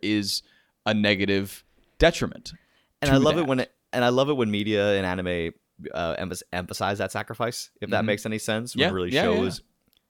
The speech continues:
Speaker 2: the hero's journey is not always a heroic one.
Speaker 1: Right, right.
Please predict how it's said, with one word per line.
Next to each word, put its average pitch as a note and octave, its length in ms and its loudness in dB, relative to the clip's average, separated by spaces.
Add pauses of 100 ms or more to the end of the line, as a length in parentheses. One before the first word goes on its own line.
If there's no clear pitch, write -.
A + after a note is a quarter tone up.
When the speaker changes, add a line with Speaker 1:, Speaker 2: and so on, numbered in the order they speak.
(140)
Speaker 2:
the G#2 80 -4
hero's G#2+ 440 -2
journey G2 340 -2
is F2+ 120 -6
not F#2 180 -2
always E2+ 240 -2
a E2 60 -8
heroic E2+ 500 -4
one. D#2 220 -6 (420)
Speaker 1:
Right, G2+ 220 -2 (400)
right. E2 200 -2